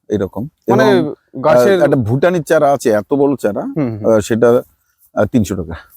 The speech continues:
Speaker 2: তিনশো টাকা।
Speaker 1: হুম।
Speaker 2: আচ্ছা, এই যে গাছগুলো যারা নিচ্ছে বন্ধুরা,
Speaker 1: হ্যাঁ।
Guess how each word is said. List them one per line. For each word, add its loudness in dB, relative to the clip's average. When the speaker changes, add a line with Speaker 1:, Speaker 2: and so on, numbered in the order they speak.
Speaker 2:
তিনশো 2
টাকা। -6
Speaker 1:
হুম। -6
Speaker 2:
আচ্ছা, 2
এই 4
যে 2
গাছগুলো 2
যারা 2
নিচ্ছে -2
বন্ধুরা, -2
Speaker 1:
হ্যাঁ। -10